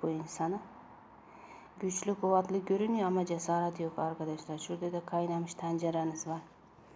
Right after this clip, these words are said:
Sırtınız çevirdiğiniz zaman arkanızdan dedikodunuzu yapan insanlar çok arkadaşlarım. <clears throat> Bakın.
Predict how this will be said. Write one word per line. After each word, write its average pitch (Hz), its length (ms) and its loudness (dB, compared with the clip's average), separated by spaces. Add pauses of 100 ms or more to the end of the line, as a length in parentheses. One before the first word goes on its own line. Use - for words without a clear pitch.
(340)
Sırtınız 185 580 -4
çevirdiğiniz 170 640 -4
zaman 160 280 -6
arkanızdan 156 680 -6
dedikodunuzu 156 640 -6
yapan 151 200 -6
insanlar 143 580 -6
çok - 160 -12 (100)
arkadaşlarım. 143 720 -6 (480)
<clears throat> - 160 0 (4000)
Bakın. 170 380 -2